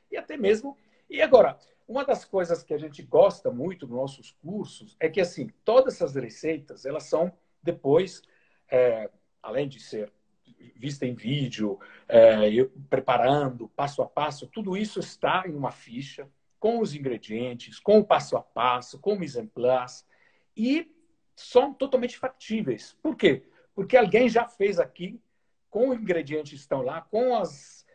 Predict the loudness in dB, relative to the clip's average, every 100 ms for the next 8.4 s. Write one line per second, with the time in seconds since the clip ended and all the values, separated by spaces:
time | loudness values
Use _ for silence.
0 | _ _ -10 -8 -4 -4 -4 -6 _ -10
1 | -8 -4 -2 -4 -6 -20 _ -14 -6 2
2 | 2 2 0 -4 -6 -6 -6 -10 -8 -4
3 | -4 -6 _ _ _ _ -6 2 4 4
4 | 0 -6 -10 -8 -6 -6 -8 -14 -18 -16
5 | -16 -4 2 4 8 8 8 6 2 -4
6 | -6 -2 -2 2 0 0 -2 0 2 2
7 | 0 -4 _ -14 -8 -6 -6 -8 -16 -12
8 | -12 -12 -18